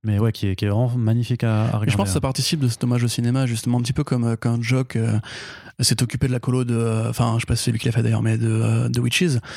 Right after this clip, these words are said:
Speaker 2: où on voyait justement
Speaker 1: Non, non, non,
Speaker 2: ces
Speaker 1: non, c'est pas, c'est pas,
Speaker 2: Ok.
Speaker 1: bah non, c'est pas Jock qui
Speaker 2: On
Speaker 1: fait
Speaker 2: voyait
Speaker 1: des
Speaker 2: ces espèces de pointillés, euh, un peu violacés, comme une vieille photo qui aurait été prise à contre-jour, et cetera. Là, vous avez un peu de la même façon, des espèces, comme si la pellicule était un peu en train de brûler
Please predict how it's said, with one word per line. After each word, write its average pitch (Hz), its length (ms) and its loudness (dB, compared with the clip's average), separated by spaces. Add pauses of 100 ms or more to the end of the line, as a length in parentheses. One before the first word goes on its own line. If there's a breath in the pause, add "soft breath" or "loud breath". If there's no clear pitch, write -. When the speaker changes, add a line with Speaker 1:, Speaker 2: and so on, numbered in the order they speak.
(260 loud breath)
Speaker 2:
où 127 100 -2
on 123 60 -2
voyait 131 240 0
justement 127 340 0
Speaker 1:
Non, 120 140 2
non, 120 80 2
non, - 0 -
Speaker 2:
ces - 20 2
Speaker 1:
non, 113 80 2
c'est 110 100 0
pas, 107 120 0
c'est 113 100 -2
pas, 98 180 0
Speaker 2:
Ok. 98 80 2
Speaker 1:
bah 107 100 4
non, 123 80 2
c'est - 120 -4
pas 113 80 0
Jock 117 120 0
qui - 60 -4
Speaker 2:
On - 20 -4
Speaker 1:
fait 120 40 -2
Speaker 2:
voyait 139 160 2
Speaker 1:
des 139 60 -4
Speaker 2:
ces 123 80 -2
espèces 131 240 -2
de 127 80 2
pointillés, 135 720 0
euh, 113 220 0
un 113 60 -2
peu 117 140 -2
violacés, 123 680 0
comme 117 160 0
une 117 100 0
vieille 120 180 2
photo 127 380 -2
qui 123 140 -4
aurait 110 160 0
été 117 160 0
prise 117 300 0
à 117 100 2
contre-jour, 120 500 0
et 117 80 -2
cetera. 127 320 0 (520 loud breath)
Là, 139 120 0
vous 147 160 0
avez 135 140 0
un 131 80 -2
peu 131 100 -4
de 139 40 0
la 131 80 0
même 127 120 0
façon, 127 300 -2
des 120 180 0
espèces, 120 280 -2
comme 131 180 -2
si 160 120 -4
la 139 100 -2
pellicule 135 340 -2
était 135 100 -2
un 120 80 0
peu 139 100 -2
en 127 60 -2
train 120 140 -2
de 127 80 0
brûler 131 340 0